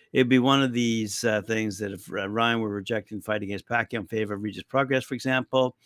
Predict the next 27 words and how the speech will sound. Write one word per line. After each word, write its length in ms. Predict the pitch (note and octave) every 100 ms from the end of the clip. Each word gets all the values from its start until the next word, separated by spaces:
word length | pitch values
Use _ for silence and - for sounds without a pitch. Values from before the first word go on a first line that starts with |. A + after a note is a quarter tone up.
| - _ -
Subriel 420 | C3 G#2+ A2+ G#2
Matias, 500 | G2+ - G#2+ G#2+ -
or 120 | D3+
Josh 300 | B2 A#2 G2
Taylor, 260 | - A2 A2
but 140 | A2
none 160 | A2+ A2
of 40 |
those 200 | G#2 G2+
guys, 300 | G#2+ G2+ F#2+ _ _ _ _ _ -
he, 220 | A#2+ A2 -
he's 220 | A#2 G#2+
not 200 | A2 -
looking 200 | - F#2
at 100 | F2
fighting 320 | - F2 F2
next. 400 | F2 E2+ - - _ _ - _ _
So 280 | - C3 G#2+ -
his 240 | C#3 C#3
three-fighter 680 | - B2 B2+ A#2 A2+ A2+ A2
list 300 | G#2 G#2 - _ -
is 280 | A#2 G2+ F2+
Rolly 580 | G2 A2+ C3 D3+ D#3 C3+ _ _ -
Romero, 540 | A#2 G2+ F#2 F#2 G#2+ _ _ _ _ _ -
Isaac 480 | G2 G#2+ B2 D3 -
Pitbull 340 | C#3 D#3+ D#3+
Cruz, 440 | - G#2+ G#2+ G#2